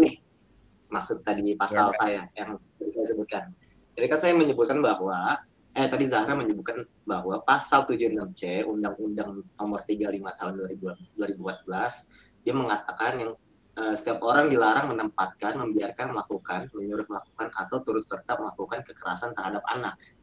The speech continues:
Speaker 1: Nah, yang sanksi yang saya maksud tadi itu bisa, eh, terdapat di pasal delapan puluh Undang-Undang tiga lima, Nomor tiga lima Tahun dua ribu empat belas di ayat satu. Ini saya,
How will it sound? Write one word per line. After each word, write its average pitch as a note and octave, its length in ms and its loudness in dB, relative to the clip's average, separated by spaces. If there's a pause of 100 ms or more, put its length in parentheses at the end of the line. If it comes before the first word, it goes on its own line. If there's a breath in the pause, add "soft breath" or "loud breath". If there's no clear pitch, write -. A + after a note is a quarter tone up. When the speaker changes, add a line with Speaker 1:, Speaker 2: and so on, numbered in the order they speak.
(120)
Speaker 1:
Nah, B2+ 320 4 (540)
yang C3 80 4
sanksi E3+ 560 8
yang C#3+ 160 10
saya B2+ 160 0
maksud A#2 320 -4 (160)
tadi B2 340 4
itu - 300 4
bisa, - 320 -2
eh, G#2+ 340 0 (380)
terdapat B2 560 2
di C3+ 320 4 (480)
pasal B2 320 0
delapan A#2+ 320 -2
puluh A#2 560 4 (160)
Undang-Undang A2 560 -2
tiga G#2+ 240 0
lima, F#2+ 240 -6
Nomor G2+ 240 -4
tiga G2+ 160 -6
lima F2+ 400 -6 (200)
Tahun G2+ 240 -2
dua A2+ 80 0
ribu G#2 160 -4
empat G#2 240 -6
belas B2 240 0
di - 160 -2
ayat - 320 -8
satu. - 400 -2 (560 loud breath)
Ini B2+ 160 -2
saya, A#2 320 2